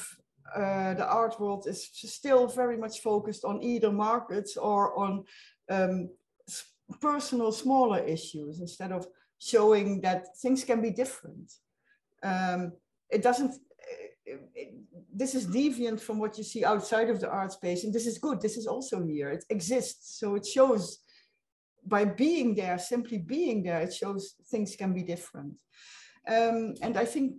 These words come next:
that that leverage is still, because where I'm standing, uh, politics and industries have failed us. So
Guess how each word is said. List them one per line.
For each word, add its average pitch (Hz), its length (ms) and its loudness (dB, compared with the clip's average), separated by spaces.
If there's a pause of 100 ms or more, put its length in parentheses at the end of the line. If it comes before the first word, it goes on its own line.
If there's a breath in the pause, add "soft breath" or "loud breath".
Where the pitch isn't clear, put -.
that 254 300 2
that 220 180 2
leverage 226 580 0
is - 260 -4
still, 247 580 2 (1200 loud breath)
because 320 300 2
where 262 220 4
I'm 247 200 4
standing, 170 800 -2 (580)
uh, 123 340 0 (680)
politics 220 720 0
and 180 280 -2
industries 185 880 -2 (320)
have 196 240 -4
failed 254 560 2
us. 160 380 -8 (920)
So 233 600 6